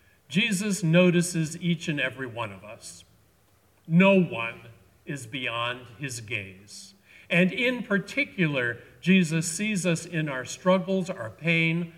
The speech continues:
our suffering, and maybe especially in our blindness.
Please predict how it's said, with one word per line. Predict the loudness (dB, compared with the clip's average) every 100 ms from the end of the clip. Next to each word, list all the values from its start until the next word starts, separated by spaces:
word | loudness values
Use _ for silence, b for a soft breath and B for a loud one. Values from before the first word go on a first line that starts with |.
| B -10
our | -8
suffering, | -4 2 2 2 2 2 0
and | 0
maybe | 0 2 0
especially | 0 -2 -2 -2 -4 -8 -10 -10 b _
in | -8 -6
our | -6 -8
blindness. | -8 -8 -8 -8 -12 -20 -20 -20 -20 _ -20 -20